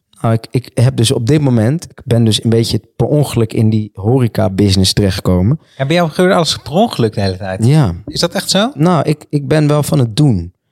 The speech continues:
Speaker 1: Dus ik denk dat heel veel mensen fantaseren over een eigen restaurant. En ik denk dan op een gegeven moment, "Ja, fuck it. Waarom niet? Wat heb ik te verliezen?" En als ik, als ik, eh, straks weer iets anders ga doen, over een jaar of over twee jaar, dan hoop ik daar ook weer een obsessie in te krijgen.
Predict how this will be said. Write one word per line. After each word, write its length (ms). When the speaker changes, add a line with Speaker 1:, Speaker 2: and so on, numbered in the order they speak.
Speaker 1:
Dus 160
ik 80
denk 160
dat 80
heel 240
veel 100
mensen 320
fantaseren 640
over 260
een 80
eigen 300
restaurant. 580
En 140
ik 160
denk 160
dan 80
op 60
een 60
gegeven 240
moment, 180
"Ja, 60
fuck 100
it. 260
Waarom 240
niet? 260
Wat 100
heb 100
ik 60
te 100
verliezen?" 480
En 220
als 180
ik, 140
als 200
ik, 200
eh, 360
straks 300
weer 80
iets 120
anders 260
ga 100
doen, 280
over 220
een 60
jaar 240
of 120
over 160
twee 240
jaar, 220
dan 420
hoop 280
ik 120
daar 180
ook 160
weer 140
een 100
obsessie 440
in 60
te 80
krijgen. 420